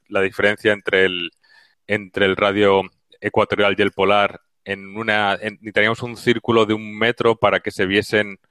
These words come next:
apenas unos milímetros de diferencia, ¿no? Eh, las dimensiones y las cosas que son, que, que son tan grandes y como cuando lo escalamos de verdad, el resultado que obtenemos. Así que nada.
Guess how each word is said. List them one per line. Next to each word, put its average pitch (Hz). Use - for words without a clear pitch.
apenas 101
unos 101
milímetros 95
de 90
diferencia, 87
¿no? 85
Eh, 92
las 92
dimensiones 104
y 110
las 101
cosas 98
que 90
son, 101
que, 85
que 90
son 92
tan 90
grandes 98
y 95
como 87
cuando 95
lo 92
escalamos 101
de 110
verdad, 104
el 98
resultado 90
que 90
obtenemos. -
Así 85
que 87
nada. -